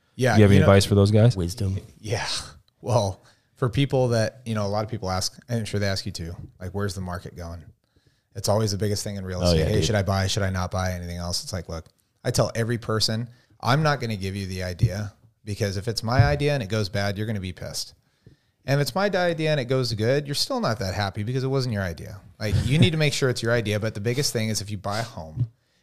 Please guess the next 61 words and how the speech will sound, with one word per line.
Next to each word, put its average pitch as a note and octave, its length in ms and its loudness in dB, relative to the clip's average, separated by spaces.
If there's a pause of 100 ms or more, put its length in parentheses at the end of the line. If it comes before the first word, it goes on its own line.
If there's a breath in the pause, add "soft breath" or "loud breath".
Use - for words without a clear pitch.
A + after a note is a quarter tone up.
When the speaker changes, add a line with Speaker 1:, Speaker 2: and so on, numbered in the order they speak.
Speaker 1:
investors D3 500 4
are A#2 40 0
totally A2 320 0
different. - 320 -10 (520)
You E3+ 80 -8
guys C3 160 -4
invest, E2 320 -8
don't - 180 -12
you? D#3+ 120 -8 (640)
Speaker 3:
Yeah, - 120 -6 (100)
Speaker 1:
You - 60 -2
guys - 120 4
Speaker 3:
like, - 100 -8
invest E2 280 -2
our D2+ 100 -2
own D#2+ 140 0
money? F#2+ 300 2
Speaker 1:
Yeah, A#2 160 2
in F#2+ 60 -6
real A2+ 160 2
estate? - 240 -4 (100)
Speaker 3:
Yeah, F#2 160 -4
I F#2+ 40 0
don't, F#2+ 100 0
Speaker 1:
Yeah. F#2 60 2
Speaker 3:
I - 40 2
don't E2 160 -2
have E2 100 -4
any D2 120 -6
currently, D#2+ 360 -4
but D2+ 180 -8 (180)
Speaker 1:
I A2+ 120 2
don't A2+ 120 2
either. D#2+ 260 -6
And G#2 160 -4
I'm G#2+ 160 0
Speaker 3:
Yeah. A#2 80 2
Speaker 1:
not A2+ 80 2
a G#2+ 40 0
big G#2+ 140 -2
fan G#2+ 220 -6
of A#2 80 -2
it, C3+ 140 2
and G#2 100 -6
I'm G2 100 -2
not G2 160 -2
the - 60 -8
guy F2+ 100 -2
to E2+ 60 -10
talk F2+ 200 -8
to - 100 -16
about E2 160 -14
it. D#2+ 60 -16
But G2 120 -8
I - 20 -4
always G2+ 180 -2
Speaker 3:
Yeah. - 40 -14
Speaker 1:
tell G#2+ 120 -2
people G#2 260 -6
that F#2 100 -6
are F2 120 -8